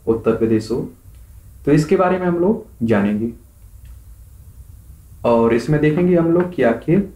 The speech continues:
किस संदर्भ में अभी आपका ये article लिखा गया है। और टिड्डी दल होता क्या है, इन्हें भी हम लोग देखेंगे। भारत में टिड्डी, टिड्डियों की प्रजातियां कितने प्रकार की होती हैं, और फिर आपका रेगिस्तानी टिड्डी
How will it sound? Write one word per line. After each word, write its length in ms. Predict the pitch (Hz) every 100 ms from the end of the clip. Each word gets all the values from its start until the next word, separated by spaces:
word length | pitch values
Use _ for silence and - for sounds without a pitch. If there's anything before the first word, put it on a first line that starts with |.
| -
किस 200 | 160 151
संदर्भ 360 | 147 123 123 120
में 100 | 120
अभी 200 | 117 117 113
आपका 340 | 110 - 143 208 - 117
ये 260 | 120 156 -
article 600 | 110 110 110 113 151 202 - -
लिखा 240 | 131 123 113
गया 140 | 107
है। 100 | 107 - - - - - - - - -
और 120 | 127
टिड्डी 340 | 147 147 151 202
दल 200 | 190 190
होता 320 | 123 123 147
क्या 180 | 147 104
है, 100 | 107 - - - - - - - - - - - - - -
इन्हें 220 | 110 117
भी 100 | 143
हम 140 | 147 147
लोग 180 | 147 147
देखेंगे। 340 | 147 151 196 - - - - - -
भारत 320 | 143 147 170
में 100 | 202
टिड्डी, 600 | 180 156 - 175 196 - - -
टिड्डियों 380 | 123 123 143 180
की 160 | 180 185 -
प्रजातियां 600 | 113 117 113 - 147 151
कितने 320 | 117 117 110
प्रकार 300 | 110 107 110
की 160 | 107 113
होती 260 | 107 -
हैं, 140 | 117 - - - - - - - - -
और 200 | - 113 131
फिर 120 | 139
आपका 320 | 139 - 165
रेगिस्तानी 560 | 117 117 131 127 143 156
टिड्डी 360 | 147 147 170